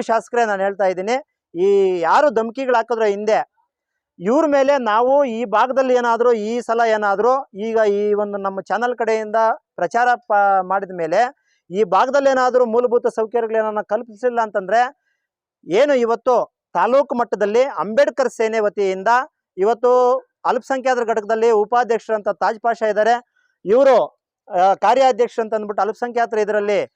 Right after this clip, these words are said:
ಇದೇ ಫಯಾಜ್ ಅವ್ರನ್ನ ನಾವು ಹೊಸದಾಗಿ ನಾವು ಏನು ಪದಾಧಿಕಾರಿಗಳಾಗಿ ಆಯ್ಕೆ ಮಾಡಿದ್ದೀವಿ. ಇವತ್ತು ನಮ್ಮ ಜೊತೆ ಏನು ಮಹಿಳಾ ಘಟಕದಲ್ಲಿ ಕಾರ್ಯಾಧ್ಯಕ್ಷರಾಗಿ ನಸೀಮಾ ಅಂತ ಅಂದ್ಬಿಟ್ಟು ಅವ್ರನ್ನು ಆಯ್ಕೆ ಮಾಡಿದ್ದೀವಿ. ಈಗ ಅನೇ-, ಅನೇಕರು ಇಲ್ಲಿ ನಮ್ಮ ಜೊತೆ ಇಲ್ಲಿ ಅಂಬೇಡ್ಕರ್ ಸೇನೆಯಲ್ಲಿ ಕಾರ್ಯಕರ್ತರು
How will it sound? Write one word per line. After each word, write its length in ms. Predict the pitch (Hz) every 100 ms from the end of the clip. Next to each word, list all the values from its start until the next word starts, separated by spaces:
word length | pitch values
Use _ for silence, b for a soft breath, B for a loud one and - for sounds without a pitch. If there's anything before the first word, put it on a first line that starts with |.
| _ _
ಇದೇ 200 | 175 240 277 262
ಫಯಾಜ್ 320 | 226 240 226 220
ಅವ್ರನ್ನ 220 | 214 208 196
ನಾವು 160 | 202 190 160
ಹೊಸದಾಗಿ 500 | 180 220 247 220 190 135 _ _ -
ನಾವು 260 | 180 185 190
ಏನು 120 | 240 233 196
ಪದಾಧಿಕಾರಿಗಳಾಗಿ 680 | 208 226 226 220 208 202 180
ಆಯ್ಕೆ 200 | 208 233 214
ಮಾಡಿದ್ದೀವಿ. 400 | 202 196 208 240 - _ _
ಇವತ್ತು 320 | 185 240 233 240
ನಮ್ಮ 120 | 214 202
ಜೊತೆ 180 | 202 262 254 151 _ _ - 170 214
ಏನು 160 | 262 247 220 208 190 180
ಮಹಿಳಾ 240 | 202 226 254 226
ಘಟಕದಲ್ಲಿ 400 | 220 208 214 220 196
ಕಾರ್ಯಾಧ್ಯಕ್ಷರಾಗಿ 720 | 220 240 214 208 214 202 196
ನಸೀಮಾ 320 | 185 240 233 226
ಅಂತ 100 | 202 196
ಅಂದ್ಬಿಟ್ಟು 280 | 190 185 202
ಅವ್ರನ್ನು 300 | 185 240 240 214
ಆಯ್ಕೆ 200 | 220 226 208
ಮಾಡಿದ್ದೀವಿ. 380 | 185 180 185 233 - _ _
ಈಗ 140 | 190 214 190
ಅನೇ-, 200 | 196 214 185
ಅನೇಕರು 340 | 226 294 302 285
ಇಲ್ಲಿ 120 | 262 240
ನಮ್ಮ 120 | 226 226
ಜೊತೆ 160 | 226 233 214
ಇಲ್ಲಿ 180 | 220 185 156
ಅಂಬೇಡ್ಕರ್ 420 | 196 254 254 226
ಸೇನೆಯಲ್ಲಿ 480 | 240 208 196 190 214 202 185
ಕಾರ್ಯಕರ್ತರು 460 | 220 220 190 202